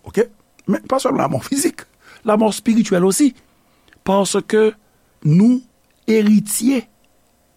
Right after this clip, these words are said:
chute Adam, nous faites de la chute d'Adam. Psaume cinquante et un, verset sept,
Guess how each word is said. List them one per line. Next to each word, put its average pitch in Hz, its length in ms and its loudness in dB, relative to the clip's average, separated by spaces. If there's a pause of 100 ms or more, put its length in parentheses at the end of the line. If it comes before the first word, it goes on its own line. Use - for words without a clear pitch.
(260)
chute - 580 -2
Adam, 104 680 -10 (260)
nous 180 160 2
faites - 400 -4
de 156 120 0
la 151 180 -2
chute - 560 -4
d'Adam. - 400 -14 (640)
Psaume - 240 -6
cinquante - 320 -8
et 104 80 -6
un, 226 80 -2
verset - 300 -8
sept, - 420 -8